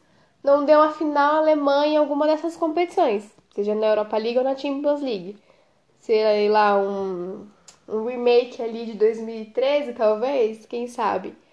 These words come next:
Mas é isso, gente. É, eu queria falar com vocês sobre,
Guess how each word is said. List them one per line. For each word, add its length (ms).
Mas 240
é 80
isso, 300
gente. 520
É, 380
eu 80
queria 340
falar 400
com 100
vocês 460
sobre, 680